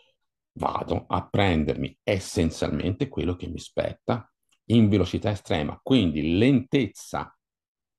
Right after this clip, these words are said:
as-, astronomica nell'attendere, velocità impressionante nell'uscire, a differenza,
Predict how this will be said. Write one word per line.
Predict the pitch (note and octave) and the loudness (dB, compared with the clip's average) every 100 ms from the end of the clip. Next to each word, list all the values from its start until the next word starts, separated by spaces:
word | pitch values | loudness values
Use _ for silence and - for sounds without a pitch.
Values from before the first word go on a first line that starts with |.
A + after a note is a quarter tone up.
| _ _ _ _ _ _ _ _ - | _ _ _ _ _ _ _ _ -8
as-, | A2 A2 _ _ _ _ | -6 -6 _ _ _ _
astronomica | A#2+ - A#2 A#2 A2+ F2 D2+ - - - _ _ _ _ _ _ _ _ _ _ _ _ _ _ _ | -16 -12 -4 0 0 0 -4 -8 -12 -14 _ _ _ _ _ _ _ _ _ _ _ _ _ _ _
nell'attendere, | F#2 F2+ D#2 - - - - - G2+ D#3 - - | 0 2 2 0 -4 -4 -6 -4 -2 -2 -6 -6
velocità | E2 F2 F#2+ F#2 G#2 E2 - _ _ - | -2 0 -2 -2 -2 -2 -10 _ _ -4
impressionante | G2+ E2+ - E2 - D2 D2 D#2 E2+ - F#2 _ | -2 -2 -4 -10 -8 -6 -4 -6 -8 -10 -14 _
nell'uscire, | D#2+ D2+ D#2 - F2+ E2 - _ | -6 -6 -6 -4 -2 -2 -8 _
a | - D2+ | -8 -6
differenza, | D#2 - E2+ F2 - | -6 -6 -6 -8 -12